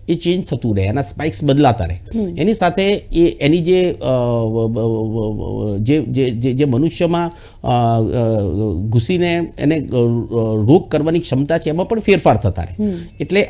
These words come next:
Speaker 1: આ સ-, જ્યારે આ સ્પાઇકમાં ફેરફાર થયો અને એના કારણે નવો વેરિયન્ટ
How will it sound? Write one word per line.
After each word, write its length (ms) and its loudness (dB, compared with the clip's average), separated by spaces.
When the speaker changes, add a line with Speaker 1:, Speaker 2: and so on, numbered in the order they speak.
Speaker 1:
આ 100 -2
સ-, 180 -4
જ્યારે 300 2
આ 140 -2
સ્પાઇકમાં 480 -4
ફેરફાર 400 2
થયો 260 0
અને 120 2
એના 180 4
કારણે 280 2
નવો 460 2
વેરિયન્ટ 380 2